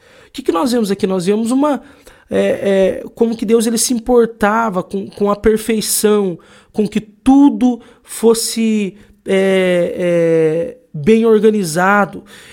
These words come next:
E é interessante que tudo aqui tem significado no tabernáculo, meus irmãos. É,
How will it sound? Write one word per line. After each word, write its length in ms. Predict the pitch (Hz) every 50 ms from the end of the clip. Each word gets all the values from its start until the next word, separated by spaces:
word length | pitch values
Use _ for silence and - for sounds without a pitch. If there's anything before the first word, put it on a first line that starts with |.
| - _
E 360 | - 175 175 180 180 185 196
é 40 | 208
interessante 800 | 220 208 214 220 202 185 - - - 208 233 254 254 226 - -
que 260 | - - 202 185 - - - - _
tudo 220 | - 277 302 285
aqui 160 | 262 262 - 226
tem 160 | 269 262 254
significado 800 | - - 240 262 262 277 262 - 247 254 - 226 233 247 214 214
no 140 | 190 185 170
tabernáculo, 680 | - 185 165 175 180 170 170 156 147 139 - 156 151
meus 120 | 147 143 143
irmãos. 380 | 143 139 - - - - - - - - - - - _
É, 800 | - 160 156 156 156 156 160 156 151 151 147 143 143 143 143 -